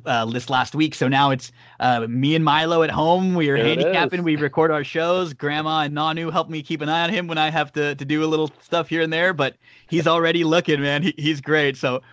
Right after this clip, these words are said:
Speaker 1: we're very excited. Thank you for the kind words, and I really appreciate the interview. We're gonna have to get you back on a couple more times too, uh, over the next few months before the big days. We'll talk with you, or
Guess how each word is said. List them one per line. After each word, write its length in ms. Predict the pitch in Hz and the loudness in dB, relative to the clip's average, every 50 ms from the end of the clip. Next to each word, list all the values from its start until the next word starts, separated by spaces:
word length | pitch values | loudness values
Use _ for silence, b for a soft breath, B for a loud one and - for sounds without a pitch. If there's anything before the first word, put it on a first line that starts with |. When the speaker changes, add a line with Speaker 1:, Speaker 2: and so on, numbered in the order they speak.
| b b - | b b -2
Speaker 1:
we're 120 | 151 147 | 0 2
very 240 | 143 147 147 143 143 | 4 4 4 4 2
excited. 480 | 143 - - 151 139 143 147 147 135 | 0 0 -2 -2 0 0 0 0 0
Thank 160 | 147 147 143 143 | -2 -2 -2 -4
you 80 | 143 | -6
for 100 | - 156 | -6 -6
the 80 | 143 131 | -8 -6
kind 300 | - - 147 143 143 139 | -6 -4 -4 -4 -2 -2
words, 340 | 143 143 147 147 139 - - | 0 0 0 0 -2 -6 -8
and 200 | - 135 127 127 | -6 -4 -2 -2
I 80 | 123 123 | -2 -2
really 340 | 120 120 135 156 160 151 | -2 0 0 2 2 2
appreciate 440 | 143 - 156 147 127 - 151 147 - | 2 0 0 -2 0 0 0 -2 0
the 120 | 139 135 143 | -2 -2 0
interview. 320 | 151 147 135 147 156 156 | 0 0 2 2 2 2
We're 200 | 151 151 156 165 | 2 0 -2 -2
gonna 120 | 165 170 165 | 0 0 0
have 120 | 165 143 | 0 0
to 80 | - 147 | -2 -6
get 120 | 139 127 | -6 -4
you 60 | 135 | -2
back 160 | 139 135 123 143 | -2 -2 0 0
on 100 | 135 127 | -2 0
a 40 | |
couple 180 | - 139 117 120 | -2 -4 -4 -4
more 140 | 120 120 110 | -4 -4 -4
times 260 | 120 117 113 113 113 | -4 -4 -4 -6 -6
too, 240 | - 131 117 113 110 | -6 -4 -4 -2 -2
uh, 140 | 110 107 107 b b b b - | -2 -4 -4 b b b b -6
over 160 | 135 131 131 | -4 -2 -2
the 60 | 123 | -2
next 160 | 120 117 117 | -4 -4 -4
few 100 | - 127 | -4 -2
months 240 | 117 113 113 117 113 | -2 0 0 -2 -2
before 260 | 117 117 110 139 127 | -4 -4 -2 0 0
the 80 | 120 113 | 0 0
big 160 | 117 110 110 110 | -2 -4 -2 -2
days. 280 | 113 113 110 107 - | -2 -2 -2 -4 -6
We'll 80 | 110 104 | -8 -8
talk 260 | - 120 110 110 - | -4 -4 -4 -4 -4
with 120 | 120 117 | -6 -6
you, 180 | 117 113 113 113 | -4 -2 -2 -2
or 140 | 110 101 | -2 -4